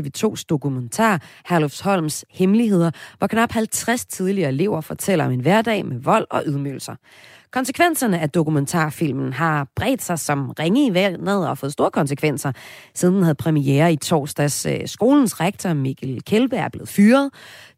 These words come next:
Det, øh, omdiskuterede præfektsystem, hvor udvalgte elever har et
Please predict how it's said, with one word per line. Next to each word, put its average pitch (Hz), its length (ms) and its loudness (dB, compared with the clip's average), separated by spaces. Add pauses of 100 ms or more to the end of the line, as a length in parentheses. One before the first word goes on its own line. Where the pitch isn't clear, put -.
(120)
Det, 180 340 4
øh, 143 120 2
omdiskuterede 175 840 0 (100)
præfektsystem, 170 1000 -2
hvor 135 140 -2
udvalgte 147 460 0
elever 151 380 0
har 139 200 -6
et 139 80 -4